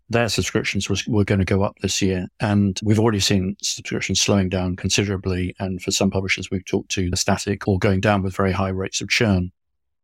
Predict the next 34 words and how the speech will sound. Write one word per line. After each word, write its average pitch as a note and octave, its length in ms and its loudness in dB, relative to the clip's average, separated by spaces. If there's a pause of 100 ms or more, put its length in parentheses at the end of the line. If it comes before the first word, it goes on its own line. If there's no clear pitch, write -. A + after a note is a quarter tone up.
(120)
So - 220 2
I, A#2 240 0
I'm A#2 200 2
personally B2+ 420 0
a G#2+ 60 -8
bit - 120 -6
more G#2+ 160 2
pessimistic G#2+ 540 2
about A2+ 240 2
subscriptions, B2+ 600 0
but - 200 0
o-, C3+ 180 4 (120)
overall, C3 840 0
it's - 140 0
clearly A2 440 2
a G2 40 0
much - 400 -2 (100)
more G2+ 720 4
reliable G2 540 0
revenue F#2+ 380 -2
source, F#2+ 500 -2
bringing G2 320 0
in F#2+ 100 -2
recurring G2 480 0
income, F#2+ 600 -4
not F#2+ 260 0
starting G2+ 360 0
<laughs> - 20 2
every A#2 180 4
year G2 200 6
at - 100 -4
zero. G2 420 4
It's, - 220 0
it's - 340 0